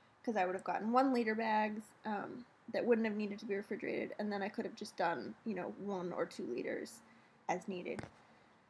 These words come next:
But, um, for now, we're just gonna keep it the way it is,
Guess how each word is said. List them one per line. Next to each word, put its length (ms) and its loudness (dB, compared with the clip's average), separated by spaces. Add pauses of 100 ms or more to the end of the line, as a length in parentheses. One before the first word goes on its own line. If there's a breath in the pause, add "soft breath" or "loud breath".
(600)
But, 300 10
um, 460 4 (800 loud breath)
for 100 0
now, 200 4
we're 80 0
just 140 -10
gonna 140 -8
keep 220 -8
it 160 -6
the 60 -2
way 160 0
it 40 -2
is, 460 -4